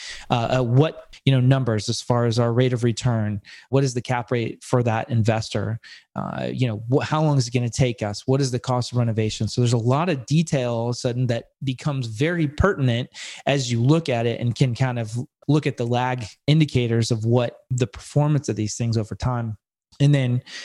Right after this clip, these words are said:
in our transactions, you know, my business partners help raise a lot, a lot of money. So we, we operate with a lot of private money, which is awesome. And so it's very streamlined at this point within our Podio, which is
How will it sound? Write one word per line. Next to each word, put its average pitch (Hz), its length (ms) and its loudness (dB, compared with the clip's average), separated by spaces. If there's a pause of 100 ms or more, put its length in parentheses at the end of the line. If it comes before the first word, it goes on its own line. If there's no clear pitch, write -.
(120)
in 139 160 2
our 127 440 0 (160)
transactions, 143 960 2 (280)
you 139 80 0
know, 123 40 0
my 127 160 2
business 135 260 0
partners 131 400 0
help - 260 0
raise 120 220 2
a 120 60 0
lot, 117 240 0 (100)
a - 220 -4
lot 123 180 0
of 120 60 -4
money. 123 400 0 (240)
So - 160 -2
we, 123 280 2
we 131 140 2
operate 127 400 0
with 123 140 -6
a 123 40 2
lot 120 200 -2
of 117 80 -12
private 127 320 -4
money, 131 280 0
which 127 220 -2
is 110 220 -4 (120)
awesome. 160 480 2 (300)
And 117 300 2
so 113 340 0
it's - 100 -10
very 131 360 2
streamlined 127 500 0
at 107 80 -6
this 120 160 -2
point 127 320 -2
within 123 220 -2
our 113 120 -6
Podio, 123 480 0
which 113 200 -2
is - 180 -6